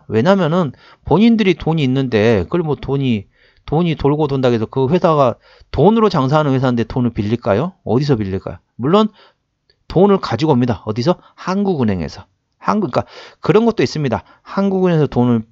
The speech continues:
가지고 와가지고 한국은행하고 그다음에 시중은행하고 요런, 음, 스프레드 있어요. 그 요 이자 수익도 약간 차이가 있습니다.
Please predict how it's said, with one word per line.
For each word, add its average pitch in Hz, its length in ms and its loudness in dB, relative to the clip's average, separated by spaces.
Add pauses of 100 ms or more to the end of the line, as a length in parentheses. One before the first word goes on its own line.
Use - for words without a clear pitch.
(140)
가지고 123 340 -2
와가지고 113 480 0
한국은행하고 190 920 0 (260)
그다음에 - 200 -4
시중은행하고 156 1200 0 (240)
요런, 110 380 2 (100)
음, 110 400 -2 (460)
스프레드 202 440 0
있어요. 98 380 -6 (220)
그 98 220 -4
요 92 180 0
이자 120 260 0
수익도 117 360 -4
약간 104 200 -6
차이가 - 280 -4
있습니다. - 400 -6